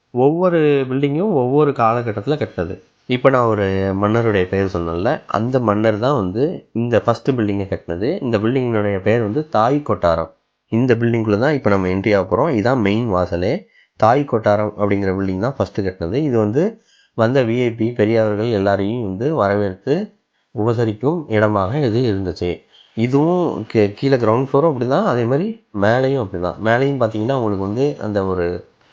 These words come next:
full and full வுட்டால செய்யப்பட்ட, அஹ், சோஃபாஸு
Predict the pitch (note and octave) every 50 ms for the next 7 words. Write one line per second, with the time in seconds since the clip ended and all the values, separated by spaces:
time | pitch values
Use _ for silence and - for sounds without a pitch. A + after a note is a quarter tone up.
0 | _ _ _ _ _ _ - A2+ B2 B2+ C3 B2 B2 G#2+ - C3 C3+ C3+ A2+ A2
1 | G#2 G#2 G#2+ A2 A2+ A2+ A#2 B2+ B2+ A#2 G#2+ G2+ G2 F#2+ F#2 F2+ F2+ F2 F2+ F2+
2 | - G2+ G2 G2+ F#2+ F#2+ F2+ F#2 G#2 A2+ C3 C3 - - - F#2 F#2 F2+ F2 F2
3 | E2+ F2 - _ _ _ _ _ _ - - A2 G#2 G#2 G#2 - G2+ F#2+ F2+ -
4 | - F#2+ F#2 F#2 F2+ F2+ F#2 -